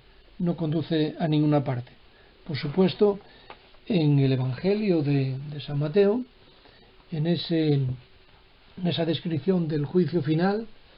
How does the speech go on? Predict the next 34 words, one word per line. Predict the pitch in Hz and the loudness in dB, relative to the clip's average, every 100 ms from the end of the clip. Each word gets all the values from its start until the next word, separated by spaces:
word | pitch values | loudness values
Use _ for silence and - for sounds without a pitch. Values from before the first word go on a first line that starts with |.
| - - | -20 -12
del | 170 147 | -4 -4
examen | - 170 165 156 | -2 -4 -2 -4
final, | - 165 196 214 214 - - - - - - - _ _ _ _ - | -2 2 4 2 -2 -12 -20 -20 -20 -20 -20 -20 _ _ _ _ -2
lo | |
deja | 185 160 | 0 2
muy | 170 160 | 0 -2
claro. | 151 139 131 185 _ _ _ _ _ _ | -2 -2 -4 -10 _ _ _ _ _ _
"Venid | 180 170 190 | 0 2 4
a | 175 | 2
mí, | 175 214 | 4 2
porque | 190 185 147 | 2 -4 -4
tuve | 151 160 175 | -2 0 2
hambre, | 190 185 196 208 | 4 4 4 2
me | 160 | 0
distes | 160 - 156 | -4 -4 -4
de | 147 | -4
comer, | 147 165 202 208 208 196 _ _ - - - | -2 0 2 2 -2 -8 _ _ -20 -20 -8
tuve | 175 165 | -2 0
sed, | 151 165 | 2 0
me | 151 | 2
distes | 151 151 180 | 0 0 -2
de | 147 | 0
beber, | 147 160 202 | 0 4 4
estaba | 196 - 160 156 | 2 0 -2 -2
desnudo, | 151 160 175 | -2 0 -2
me | 151 | -2
vestisteis, | 147 143 - 214 202 151 | -2 -2 -2 -2 -2 -4
enfermo | 151 165 160 | -4 -4 -6
en | 156 | -4
la | 147 | -2
cárcel, | 190 175 160 | 0 0 -2
vinisteis | 170 170 175 139 | -2 -2 -4 -4
a | 151 | 2
verme". | 202 220 220 | 2 2 -4